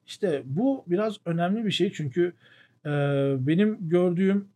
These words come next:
D and D oyunlarının yarısından çoğu, yani tabii ki hepsi değil, hepsine yakın da değil, yarısı, ama yarısından çoğu şey böyle gereksiz bir goy goy içerisinde. Yani oyunun konsepti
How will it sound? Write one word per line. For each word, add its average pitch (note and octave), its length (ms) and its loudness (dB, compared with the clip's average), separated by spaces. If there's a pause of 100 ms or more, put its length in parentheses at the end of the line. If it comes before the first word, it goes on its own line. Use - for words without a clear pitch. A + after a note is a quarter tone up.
(340)
D D#3+ 220 2
and E3+ 140 2
D G3 160 2
oyunlarının F#3 600 2
yarısından F#3 540 4
çoğu, C3 380 0 (320)
yani C3 180 -6
tabii F3+ 240 0
ki D#3 140 2
hepsi C3 260 -2
değil, C3 180 0 (580)
hepsine F#3 400 2
yakın F#3 300 4
da C3 100 2
değil, C3 240 -2
yarısı, G#3 320 2
ama F3 180 0
yarısından E3+ 560 2
çoğu G3 380 0 (320)
şey C4+ 200 2
böyle C#3+ 320 4 (220)
gereksiz A3 560 2
bir B3 140 2
goy A3 220 2
goy A3+ 160 -2
içerisinde. B2+ 540 -2
Yani E3 320 0
oyunun G#3 320 2
konsepti A3 720 -4